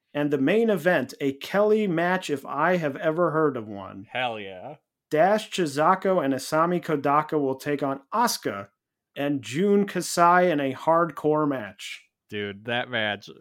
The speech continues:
Speaker 2: fucking rules. I'm so excited for <laughs> it. Like,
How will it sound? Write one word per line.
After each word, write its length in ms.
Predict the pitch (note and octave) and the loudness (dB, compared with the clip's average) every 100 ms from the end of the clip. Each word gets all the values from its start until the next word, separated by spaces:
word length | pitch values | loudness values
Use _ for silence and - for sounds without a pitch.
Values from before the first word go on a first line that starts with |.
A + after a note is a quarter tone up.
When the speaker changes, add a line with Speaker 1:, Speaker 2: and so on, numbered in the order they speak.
| - | -20
Speaker 2:
fucking 520 | B2 B2 A#2+ - G2+ | -18 -12 -12 -10 -12
rules. 560 | G2 G2+ G#2 G2+ G2+ - | -10 -10 -10 -10 -14 -10
I'm 240 | A#2 A#2 C3+ | -8 -8 -10
so 340 | - B2+ A#2 | -8 -6 -4
excited 560 | B2 - A2+ G2 A2+ A#2 | -6 -6 -6 -4 -8 -4
for 220 | C3 C#3 | -2 -2
<laughs> 40 | - | 0
it. 100 | G3 - - - - - _ _ _ _ _ _ _ _ _ _ _ _ _ _ - - - - _ | -2 -4 -20 -20 -20 -20 _ _ _ _ _ _ _ _ _ _ _ _ _ _ -20 -20 -20 -20 _
Like, 180 | B2 A#2+ | -10 -8